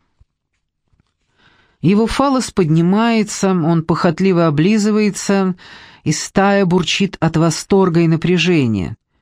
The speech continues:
Теперь он манит к себе уже изнасилованную. Неужели он чувствует запах её крови и от этого возбуждён? Совокупление краткое и грубое. Девочка стоит перед ним на четвереньках, кричит от боли,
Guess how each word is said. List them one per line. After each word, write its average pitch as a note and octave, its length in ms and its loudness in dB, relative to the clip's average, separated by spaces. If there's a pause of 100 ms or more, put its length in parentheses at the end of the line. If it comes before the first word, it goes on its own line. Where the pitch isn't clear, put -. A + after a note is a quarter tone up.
(420)
Теперь D#3+ 300 0
он D3+ 140 2
манит D#3 340 0
к - 60 -14
себе D3+ 320 0
уже C#3+ 260 0
изнасилованную. C3 1000 -2 (920)
Неужели C#3+ 320 2
он C3+ 120 0
чувствует C3+ 460 -4
запах B2+ 400 -2
её B2 180 0
крови C#3 500 0 (300)
и A#2+ 60 0
от B2+ 140 0
этого C3 300 0
возбуждён? C3 760 -2 (1800)
Совокупление A3 800 0
краткое A#3 560 0
и - 100 -2
грубое. C3 640 0 (540)
Девочка F3+ 440 0
стоит F3+ 360 -2
перед E3 280 0
ним E3+ 220 2
на D#3+ 120 0
четвереньках, D#3+ 800 0
кричит F3+ 520 0
от D#3+ 140 0
боли, D#3 380 0